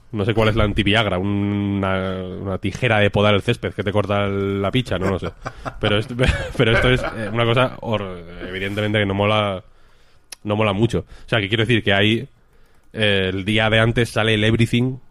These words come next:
en Switch y es, y, y igual es más ilusionante que este. Pero, pero vaya, que está, es un juego muy bueno. Y si alguien lo quiere jugar, yo lo recomiendo, eh, encarecidísimamente.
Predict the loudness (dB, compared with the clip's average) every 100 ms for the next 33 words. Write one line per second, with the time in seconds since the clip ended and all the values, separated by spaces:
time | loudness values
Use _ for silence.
0 | -14 -6 -4 2 2 2 -10 -2 0 0
1 | -2 -6 -4 -6 -8 -8 -4 -2 -2 -2
2 | 0 0 0 0 0 0 -2 -4 -10 -16
3 | -20 _ -20 _ -20 _ _ -6 -4 -6
4 | -8 -14 -18 -18 -18 -16 -16 -18 -20 -20
5 | -8 -6 -4 -6 -8 -20 -14 -10 -6 -4
6 | -6 -10 -12 -2 0 0 0 -2 0 -4
7 | -4 -8 -6 -4 -2 -2 -2 -2 -2 0
8 | -2 -4 -14 -20 -12 -4 0 0 0 -2
9 | -2 -2 -4 -6 -14 -12 -10 -12 -12 -10
10 | -4 -4 -4 -6 -8 -4 -4 -4 -6